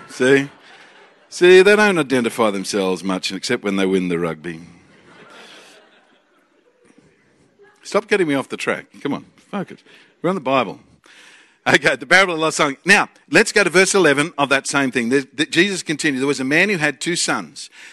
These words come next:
Verse twelve, the younger one said to his father, 'Father, give me my share of the estate.' So he divided his property between them." I love that. Not long after that, the young son got up together all he had,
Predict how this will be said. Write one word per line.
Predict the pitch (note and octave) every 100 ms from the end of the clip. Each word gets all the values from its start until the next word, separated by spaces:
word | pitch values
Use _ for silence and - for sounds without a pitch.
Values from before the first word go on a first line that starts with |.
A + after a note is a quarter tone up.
| -
Verse | C#3 F#3
twelve, | - D3+
the | C3+
younger | C3 D#3 G3+
one | G#3+ G#3
said | - G3
to | G#3+
his | -
father, | C#3 C3+ D3
'Father, | - D3 E3
give | D#3 E3+
me | F3
my | E3 D#3+
share | - E3+ E3+
of | F#3+
the | A3
estate.' | G3 - A#2 G2 A#2+ _ - -
So | C#3 C3
he |
divided | B2+ A#2 B2+ C3 B2+
his | B2+ -
property | B2+ A#2 A2+
between | G#2+ - A2+ G#2
them." | F2
I |
love | F2 F#2+ F#2+
that. | - - - -
Not | C3 D3+
long | C#3+ C#3+
after | C#3 C#3 C3
that, | D3 B2
the | A#2+
young | C3+ D3
son | C3 D3 D3
got | A#2+ B2+
up | C#3
together | B2 C#3 C#3
all | D3
he | C#3+
had, | B2+ C#3+ A#2